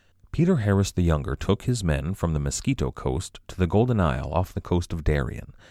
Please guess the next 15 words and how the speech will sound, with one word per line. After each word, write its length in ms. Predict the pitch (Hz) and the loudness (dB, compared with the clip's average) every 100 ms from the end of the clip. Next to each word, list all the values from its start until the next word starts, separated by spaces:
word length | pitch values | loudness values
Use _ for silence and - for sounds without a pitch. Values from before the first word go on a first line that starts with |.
| - - | -20 -2
from 160 | 90 82 | 2 4
there, 300 | 82 71 98 | 4 4 0
he 160 | 90 | -2
crossed 400 | - 80 73 - | -2 0 0 -2
the 180 | 85 - | -4 -2
Isthmus 380 | - - 76 - | -4 -4 -4 -4
of 100 | - | -2
Panama 420 | 123 87 69 - - - | 2 0 0 -8 -12 -4
through 200 | - 85 | 2 6
the 120 | 80 | 6
lands 360 | 76 71 73 78 | 4 2 0 -4
of 100 | 76 | -4
the 80 | |
Kuna 300 | - 107 113 | 0 2 2
people. 420 | - 67 - - | 0 -4 -6 -10